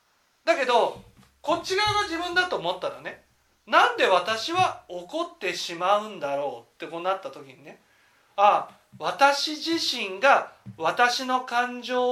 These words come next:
をないがしろにしているからだ」。そしたらね、自分の感情をどうしたら見ることができるかとかね、この感情をどうしたらね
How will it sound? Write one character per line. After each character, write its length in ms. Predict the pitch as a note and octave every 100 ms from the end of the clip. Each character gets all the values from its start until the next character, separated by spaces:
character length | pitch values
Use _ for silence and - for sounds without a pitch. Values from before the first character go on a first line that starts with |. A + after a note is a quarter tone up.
| B3 D4+
を 200 | B3 C3
な 220 | C#3 D#3+ G3+
い 120 | A3
が 140 | B3
し 140 | B3 C#4
ろ 100 | C#4
に 120 | C#4
し 100 | -
て 160 | C#4
い 40 | C#4
る 100 | A#3+
か 120 | D#3
ら 80 | C3+
だ」。 160 | B2 - _ _ _ _ _ _ _ _ _
そ 100 | C#4+
し 80 | D4+
た 80 | G4
ら 100 | F4
ね、 300 | F#3 F3+ - - -
自 240 | F#3 - G#3
分 240 | C4+ D4
の 160 | E4 D#4+
感 320 | C#4+ D4+ D4+
情 240 | D#4 D#4
を 60 | D4+
ど 200 | D4 E4
う 40 |
し 60 | E4
た 100 | B3+
ら 120 | G3
見 120 | F3
る 120 | G#3+ G3+
こ 120 | E3
と 100 | D#3+
が 100 | C3+
で 100 | B2+
き 140 | B2+
る 100 | D3+
か 180 | C3 C#3+
と 80 | C#3
か 160 | - C#3
ね、 100 | E3 _ _ _ _ _ _ _ _ _ -
こ 100 | A3
の 140 | C#4
感 280 | C#4 C#4 C#4
情 160 | C#4+
を 80 | C4+
ど 200 | C#4+ F4
う 20 |
し 100 | E4+
た 100 | -
ら 360 | B3 B3+ F#3 - _ _ _ _
ね 320 | G3+ B3 C#4